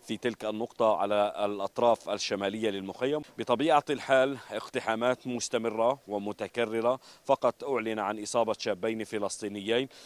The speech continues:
لكن جيش الاحتلال يرفع الفاتورة الميدانية الباهظة للحالة النضالية، وما لم يحقق عسكريا إسرائيليا يحقق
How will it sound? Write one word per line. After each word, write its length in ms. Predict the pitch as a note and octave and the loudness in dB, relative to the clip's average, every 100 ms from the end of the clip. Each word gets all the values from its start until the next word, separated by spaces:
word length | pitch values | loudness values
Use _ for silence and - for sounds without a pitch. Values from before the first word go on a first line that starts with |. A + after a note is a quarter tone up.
| - | -6
لكن 340 | A#2 A#2+ B2+ A2 | 0 0 0 -4
جيش 280 | B2 C3 B2 | -2 -2 -4
الاحتلال 800 | A2 - A#2 A#2 A#2 G#2+ G#2 | -6 -4 0 2 2 -2 -2
يرفع 460 | A#2 B2+ - A#2+ G2 | 0 0 0 -2 0
الفاتورة 600 | G#2+ A2 - B2 A#2 G#2 | -2 -2 -2 -2 -2 -2
الميدانية 960 | A2+ G#2+ A2 G#2 G2 G#2+ G#2+ A#2 A2 G2 | -4 -4 -4 -4 -2 0 0 -2 0 0
الباهظة 680 | F#2 A#2 A#2+ A2 A#2+ C3+ - - _ A2 | 0 4 4 4 0 0 -2 -18 _ -10
للحالة 440 | F#2+ - C3 C3 | -6 2 2 2
النضالية، 800 | A#2+ A#2 G#2+ A2+ A2+ A2+ A2+ A2+ _ - _ | -2 -4 0 2 2 0 -2 -4 _ -20 _
وما 340 | F#2 G#2+ A2 G2+ | -6 -4 -2 0
لم 200 | C#3+ F#3+ | 0 0
يحقق 540 | D#3+ D3 - A#2+ G#2+ | -2 -2 0 0 2
عسكريا 580 | A#2 - A#2 A2+ G#2 F2+ B2 | 0 0 -4 -2 -6 -6 -4
إسرائيليا 640 | - B2+ A#2+ B2 B2+ B2 _ _ _ _ _ | 0 2 2 2 0 -2 _ _ _ _ _
يحقق 680 | A#2+ B2 B2+ - A2+ - - | -2 4 2 4 -2 -2 -14